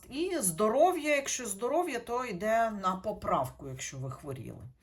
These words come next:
Тепер у нас ідуть терези. Дорогі терези, збирайте урожай. Хороша, дуже-дуже, дуже хороша карта. Звичайно, це не десятка, але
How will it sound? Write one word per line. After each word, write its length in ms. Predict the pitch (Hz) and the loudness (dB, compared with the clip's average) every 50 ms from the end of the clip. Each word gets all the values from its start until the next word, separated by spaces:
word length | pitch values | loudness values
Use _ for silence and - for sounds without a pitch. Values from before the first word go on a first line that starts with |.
| _ - - - - - - - | _ -20 -20 -20 -20 -20 -20 -18
Тепер 280 | - 185 233 233 214 | -6 2 4 4 4
у 40 | 214 | 4
нас 320 | 202 196 190 185 180 - - | 2 0 -2 -2 -4 -4 -6
ідуть 420 | 165 156 151 165 156 135 - - - | -8 -8 -8 -8 -10 -10 -10 -4 0
терези. 800 | 196 196 196 185 180 160 139 135 131 123 120 110 117 151 214 285 320 - - _ _ - - - - - _ - | 2 2 2 2 0 0 -2 -2 -2 -4 -4 -4 -6 -6 -6 -8 -10 -12 -16 _ _ -20 -20 -20 -20 -20 _ -6
Дорогі 320 | 170 214 220 208 214 220 | -4 -2 -2 -2 -2 -4
терези, 600 | 185 - 196 185 175 170 170 196 233 277 320 320 | -4 -4 -2 0 0 0 0 0 0 0 0 0
збирайте 960 | 302 - 165 143 135 135 139 165 165 160 175 190 214 254 285 285 277 277 262 | 0 0 -2 -2 -4 0 4 6 6 6 6 6 6 6 6 2 -2 -4 -8
урожай. 580 | 214 190 190 196 202 196 185 175 156 139 135 127 | -6 -4 -2 -2 -2 -2 0 0 0 0 0 -2
Хороша, 420 | - - 247 226 196 - - 170 | -4 -6 -4 -4 -2 -2 -4 -6
дуже-дуже, 680 | 147 160 196 233 240 233 202 175 185 165 170 165 151 160 131 131 | -8 -8 -8 -8 -4 -2 -2 0 0 0 -2 -2 -4 -6 -8 -8
дуже 360 | 170 165 156 165 143 135 139 | -6 -6 -4 -4 -4 -4 -6
хороша 400 | 127 - 135 127 127 127 - - | -6 -6 -4 -4 -4 -4 -4 -6
карта. 340 | - - 202 233 226 - 233 | 0 2 2 2 2 0 -4
Звичайно, 500 | 208 214 247 247 - 269 254 220 185 170 | -6 -6 -4 -2 2 2 2 2 2 -2
це 180 | - - 196 190 | -2 -2 -2 -2
не 120 | 185 170 | -2 -4
десятка, 680 | 147 135 135 127 - - 175 233 - - - - 349 - - - - - - - - - - - | -4 -6 -8 -8 -4 -2 0 0 0 -2 -4 -6 -6 -6 -6 -12 -20 -18 -18 -18 -18 -18 -6 4
але 280 | 190 214 220 262 - | 6 8 10 10 8